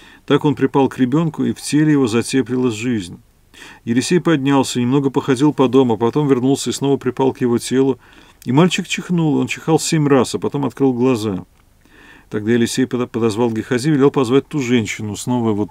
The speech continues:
его секретарь, э, передает все, что нужно. Он позвал, она вошла, Елисей сказал: "Возьми сына". Она подошла и пала ниц к его ногам, а потом взяла сына и ушла. Елисей возвратился в Гилгал.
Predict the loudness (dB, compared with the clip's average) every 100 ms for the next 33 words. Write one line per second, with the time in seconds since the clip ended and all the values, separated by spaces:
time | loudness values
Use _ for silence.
0 | -8 -14 -2 0 0 -2 -4 -4 -2 -2
1 | -4 -16 -20 -20 _ -18 -12 -10 -8 -2
2 | 0 2 2 2 -2 -12 -8 -8 -6 -10
3 | -14 -18 -20 -14 -2 0 2 2 4 4
4 | 4 2 2 0 0 0 0 0 -2 -4
5 | -2 2 4 2 0 -4 -2 -2 -2 -4
6 | -10 _ _ _ _ _ _ _ _ _
7 | _ _ _ -6 -2 -2 0 0 2 0
8 | 2 2 2 0 -4 -2 -2 -2 -2 -2
9 | -4 -10 -20 -20 _ -8 -4 -2 0 2
10 | 0 -2 -2 -2 -4 -6 -6 -6 -12 _
11 | _ _ _ _ _ _ _ -20 -20 -8
12 | 0 0 2 0 2 2 0 -2 -2 0
13 | 0 0 -2 -2